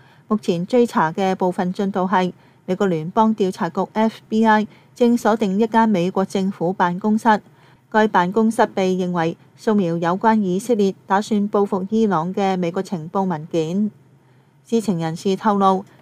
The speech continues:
呢一啲被泄露嘅文件當中，至少有一份係由美國官方嘅簡報掃描出嚟㗎。調查人員正在查緊呢一啲文件嘅掃描地點，以及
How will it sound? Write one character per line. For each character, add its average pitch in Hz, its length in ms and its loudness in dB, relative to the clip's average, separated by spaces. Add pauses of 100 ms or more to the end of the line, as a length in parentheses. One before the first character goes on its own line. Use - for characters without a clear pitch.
呢 220 100 4
一 - 20 6
啲 226 180 4
被 190 220 0
泄 233 160 0
露 185 220 0
嘅 196 200 0
文 165 240 -4
件 185 220 0
當 220 260 2
中， 220 300 2 (260)
至 247 140 -4
少 233 140 2
有 202 240 4
一 226 100 4
份 190 300 0 (280)
係 240 100 -4
由 180 220 0
美 175 200 -2
國 220 180 2
官 247 260 -2
方 233 240 2
嘅 190 280 0
簡 180 240 -2
報 185 200 -2
掃 185 180 -4
描 156 260 -6
出 - 160 -6
嚟 160 200 0
㗎。 185 280 2 (580)
調 196 140 4
查 196 180 0
人 170 240 0
員 175 180 0
正 202 180 -2
在 185 200 2
查 160 260 -2
緊 170 160 -4
呢 202 140 0
一 220 60 2
啲 214 180 0
文 160 240 -4
件 180 220 -4
嘅 196 220 -2
掃 196 160 -2
描 165 260 -4
地 175 220 -4
點， 190 340 -4 (220)
以 233 100 2
及 233 80 0